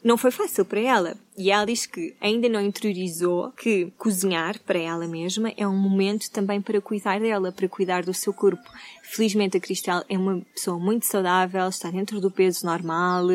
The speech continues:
não tem nenhuma carência nutricional, é uma pessoa super atenta e vai fazendo exames com frequência, mas de facto a ela incomoda-lhe o facto de não gostar de cozinhar, o facto de existir toda esta onda super saudável à volta das redes sociais, tudo com refeições perfeitas, tudo a fazer pratos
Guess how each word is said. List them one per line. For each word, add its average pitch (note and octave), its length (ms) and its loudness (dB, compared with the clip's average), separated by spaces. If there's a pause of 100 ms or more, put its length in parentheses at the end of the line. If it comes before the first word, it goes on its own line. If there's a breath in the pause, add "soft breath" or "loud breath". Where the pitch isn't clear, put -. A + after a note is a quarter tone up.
não F#3+ 200 -2
tem G3 220 2
nenhuma F#3 380 0
carência F#3+ 420 -2
nutricional, F3+ 800 -2
é F#3 100 0
uma F#3 120 -2
pessoa F#3 240 -2
super F#3+ 360 -2
atenta F#3+ 360 0
e G3 40 2
vai F3+ 140 -4
fazendo F3 340 -2
exames F3 300 -4
com F3 240 -6 (300 loud breath)
frequência, G#3 640 -2
mas G#3+ 160 0
de - 80 -12
facto - 360 -2
a - 60 -4
ela F#3 240 2
incomoda-lhe G3 720 2
o G#3 40 -2
facto - 600 -4
de A3+ 60 2
não B3+ 120 2
gostar - 280 -6
de - 120 -18
cozinhar, F#3 640 -2 (280)
o G3+ 60 -8
facto - 680 -4
de G3 320 2 (360 loud breath)
existir G3+ 420 2
toda G3 240 4
esta F#3+ 300 0
onda F#3 340 2
super F#3+ 400 -2
saudável F3+ 480 0
à F3 140 -2
volta F3+ 260 -6
das F3 160 -4
redes - 240 -8
sociais, F3+ 420 -2
tudo - 220 -10
com - 80 -6
refeições F#3+ 480 -4
perfeitas, F#3 560 -2
tudo F#3+ 200 -2
a F#3 40 0
fazer F3+ 360 -2
pratos F3+ 520 -2